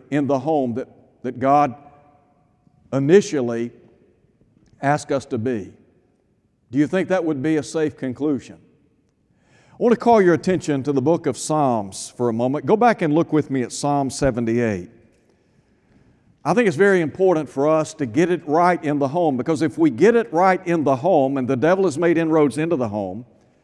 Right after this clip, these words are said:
and I want to just very quickly say, I appreciate and admire all of our families.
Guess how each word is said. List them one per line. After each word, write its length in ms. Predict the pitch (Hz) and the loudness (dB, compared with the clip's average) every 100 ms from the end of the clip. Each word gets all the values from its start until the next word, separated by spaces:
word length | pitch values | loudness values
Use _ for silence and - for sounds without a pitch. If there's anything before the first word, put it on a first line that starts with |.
| _ _ _ _ _ _ _ _ _ - | _ _ _ _ _ _ _ _ _ -4
and 80 | 143 | -2
I 40 | |
want 140 | 196 226 | 2 0
to 60 | |
just 320 | 131 185 - - _ - - | 2 -2 -4 -14 _ -20 -20
very 220 | 113 170 160 | 0 2 2
quickly 420 | 202 196 165 147 | 0 0 0 -4
say, 320 | - 156 147 - | -2 -2 -2 -2
I 120 | 165 | -2
appreciate 540 | 175 208 190 196 180 | 0 -2 0 0 -2
and 160 | 127 143 | -4 -6
admire 600 | 127 127 143 127 117 117 - _ _ _ | -4 -4 -2 -2 -2 -4 -12 _ _ _
all 280 | 131 180 202 | 2 2 2
of 120 | 170 | 0
our 160 | 170 147 | -2 -2
families. 760 | 147 139 101 92 - - - | -2 -4 -6 -12 -20 -20 -20